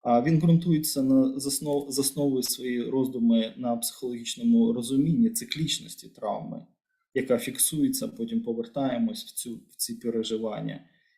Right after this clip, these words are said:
і яка пере-, е, пере-, е, ну, переходить до перспективи майбутнього.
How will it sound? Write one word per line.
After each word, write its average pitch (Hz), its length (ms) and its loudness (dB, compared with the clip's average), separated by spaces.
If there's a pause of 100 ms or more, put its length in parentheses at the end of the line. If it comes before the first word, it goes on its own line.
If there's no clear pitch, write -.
(100)
і 175 80 2
яка 170 300 4
пере-, 147 640 4
е, 127 180 2
пере-, 139 360 2 (260)
е, 123 220 -14
ну, 139 200 -4
переходить 135 600 0
до 131 380 0 (120)
перспективи 127 600 -2
майбутнього. 135 880 0